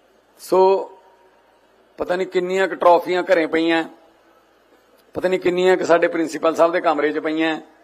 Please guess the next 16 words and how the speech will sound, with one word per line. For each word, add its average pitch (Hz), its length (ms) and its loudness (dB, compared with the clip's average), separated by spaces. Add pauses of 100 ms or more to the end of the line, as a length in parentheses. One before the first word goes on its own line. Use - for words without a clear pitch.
(2000)
ਤੇ 160 420 4 (920)
ਉਹ 160 80 -2
ਤੋਂ 185 100 2
ਬਾਅਦ 180 220 4
ਤਾਂ 180 100 2
ਪ੍ਰਮਾਤਮਾ 165 560 2
ਨੇ 165 280 -2 (640)
ਕਲਾਕਾਰ 156 500 2
ਹੀ 190 100 2
ਬਣਾਤੇ। 170 400 2
ਪਲੱਸ 175 260 -2
ਟੂ 185 140 -4
'ਚ 175 60 -8
ਪੜ੍ਹਦਾ 170 320 4
ਸੀ 156 120 -6
ਜਦੋਂ, 165 300 -4